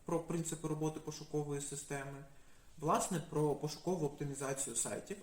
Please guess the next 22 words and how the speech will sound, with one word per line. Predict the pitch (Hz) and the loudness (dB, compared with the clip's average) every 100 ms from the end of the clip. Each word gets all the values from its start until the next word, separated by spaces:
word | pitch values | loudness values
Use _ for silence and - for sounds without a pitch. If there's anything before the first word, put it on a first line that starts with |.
| - | -4
або | 151 165 | 0 0
ж | - | 0
сео, | - 156 147 143 - - - - | 2 2 2 -2 -8 -18 -20 -2
та | 165 151 139 | 2 4 4
наявність, | 156 165 262 269 190 - - - | 4 4 2 2 0 -2 -8 -8
е, | 135 131 127 | -2 0 0
основних | 151 - 147 147 214 - - | 4 4 4 2 2 0 -2
обов'язкових | 143 143 135 - 196 202 | 2 2 2 2 2 2
софт-скілів, | - 170 170 - - 151 120 - - - | 2 0 -2 -4 -2 -2 -2 -8 -14 -8
серед | - 156 151 | 0 0 0
яких | 151 - 147 - - | -2 -4 -4 -6 -4
є, | 135 117 - - - - 135 | 2 2 0 -8 -16 -10 0
е, | 120 | 0
комунікативність, | - 170 151 139 127 131 135 185 220 - - - - 127 | 2 4 4 2 -4 -4 -2 0 -2 -4 -14 -18 -14 -6
відповідальність, | 170 - 143 127 120 117 143 175 175 - - - - - | -4 -2 -2 0 2 4 2 0 -2 -8 -16 -18 -18 -10
е, | 131 - | -8 -2
певною | 175 180 165 139 | 2 4 4 2
мірою | 143 139 123 | 0 0 0
стресостійкість, | - 147 139 - - 127 120 - 202 - - - - - - 156 | 0 0 2 0 -2 -4 -4 -4 -6 -6 -14 -20 -20 -18 -6 0
вміння | 170 214 180 | 4 4 4
дотримуватися | 143 151 165 151 131 123 - 120 | 0 0 0 0 -2 -4 -2 -2
дедлайнів, | 127 135 143 240 247 | -4 0 2 2 0